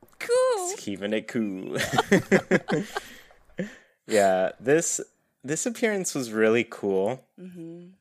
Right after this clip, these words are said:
Speaker 2: specifically because, like, this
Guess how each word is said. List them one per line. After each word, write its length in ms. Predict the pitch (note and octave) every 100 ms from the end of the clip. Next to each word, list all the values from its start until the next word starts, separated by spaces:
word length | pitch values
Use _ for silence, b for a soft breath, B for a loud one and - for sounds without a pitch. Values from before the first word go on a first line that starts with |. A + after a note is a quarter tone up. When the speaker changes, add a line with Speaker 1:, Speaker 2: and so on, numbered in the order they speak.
| -
Speaker 2:
specifically 840 | - - C3+ - C3+ D#3+ - F#3 F#3
because, 680 | E3 - C3 A#2 A2 G#2+
like, 360 | G#2+ G2+ F#2+ - b b b b _
this 420 | G#2 A#2+ E3 -